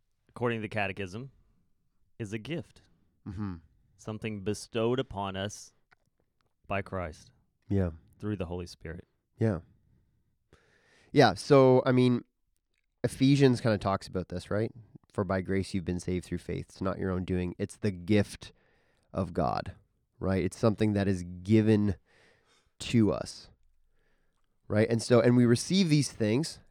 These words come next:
Speaker 2: as the Catechism says, uh, they're from Christ, but through the Holy Spirit. So in a sense, the Holy Spirit is the conduit of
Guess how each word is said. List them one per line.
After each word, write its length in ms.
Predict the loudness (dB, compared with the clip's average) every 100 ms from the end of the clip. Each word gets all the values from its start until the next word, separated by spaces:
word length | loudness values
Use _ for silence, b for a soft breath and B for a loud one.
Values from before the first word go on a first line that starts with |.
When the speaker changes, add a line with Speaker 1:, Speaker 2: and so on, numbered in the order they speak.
| _ 0
Speaker 2:
as 180 | 0 0
the 60 |
Catechism 480 | 0 0 -2 -4 -6
says, 380 | -4 -4 -4 -8 _ _ _ _ _
uh, 120 | -8 -2
they're 140 | -2
from 480 | -4 2 8 8 8
Christ, 440 | 2 4 4 2 -2
but 140 | -4
through 640 | -8 -10 0 6 8 8
the 120 | 8
Holy 260 | 8 6 4
Spirit. 440 | 0 -2 -2 -2
So 140 | -4 -2
in 60 | -2
a 40 |
sense, 220 | -2 -2
the 80 | -2
Holy 220 | 2 2
Spirit 300 | 2 0 2
is 120 | 2
the 100 | 0
conduit 800 | -4 -8 -4 -2 0 2 0 -2
of 340 | -4 -4 -4